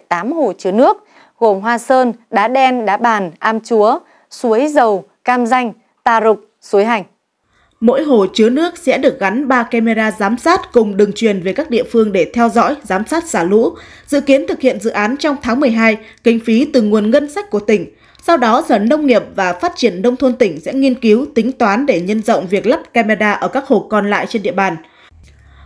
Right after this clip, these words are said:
Speaker 2: Ngoài ra, dự án cũng đầu tư lắp đặt màn hình, thiết bị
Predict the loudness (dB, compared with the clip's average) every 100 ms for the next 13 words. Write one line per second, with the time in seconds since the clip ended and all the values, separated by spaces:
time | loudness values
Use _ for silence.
0 | -6 2 2 2 2 2 2 0 0 -2
1 | -2 -4 -2 0 2 2 2 2 2 0
2 | -2 0 -2 0 0 0 -2 -4 2 0